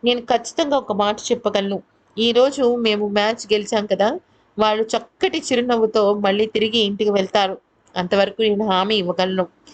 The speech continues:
ఇంకా ఇది కేవలం టీజర్ మాత్రమే, ఇంకా సినిమా బాకీ ఉంది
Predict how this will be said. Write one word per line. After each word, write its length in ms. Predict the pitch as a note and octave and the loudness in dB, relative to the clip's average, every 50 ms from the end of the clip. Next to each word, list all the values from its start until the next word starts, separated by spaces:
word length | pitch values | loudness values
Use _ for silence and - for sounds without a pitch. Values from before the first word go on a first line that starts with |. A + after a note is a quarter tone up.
| - - - _ _ _ - | -20 -20 -20 _ _ _ -2
ఇంకా 360 | A3+ A#3 C4 C#4 - D#4+ D#4 | 0 0 0 2 2 2 2
ఇది 260 | D4+ A3+ A#3+ A#3+ A#3+ | 0 -2 -6 -10 -10
కేవలం 500 | A#3+ - B3 A3+ A#3 A#3 B3 A#3+ B3 C#4 | -4 0 0 2 2 0 -2 -2 -4 -4
టీజర్ 420 | C#4 C4 A3 G3 A3 G#3 A#3 A3+ G#3+ G#3 | -4 -4 -4 -4 0 0 0 0 0 0
మాత్రమే, 600 | G3+ F#3+ F#3 - G3 - - G#3 G#3 G3+ F3+ - _ _ _ _ _ _ _ _ | 0 0 0 0 -2 -4 -2 -2 0 0 -2 -4 _ _ _ _ _ _ _ _
ఇంకా 360 | F#3 F#3+ G3 F#3+ A3+ A3 A#3 C4+ | -6 -6 0 2 2 2 2 0
సినిమా 440 | - - A#3 G#3+ A3 A3 A3+ A3+ | -2 -4 -4 -2 0 0 0 0
బాకీ 460 | A3 F#3+ F3 F#3 F3+ F#3+ G3 - A3+ G#3+ | 0 0 0 -2 -2 -2 -4 -4 -4 -2
ఉంది 360 | G#3 G3+ G3 G3 F#3+ F3+ | -2 -2 -2 -2 -4 -6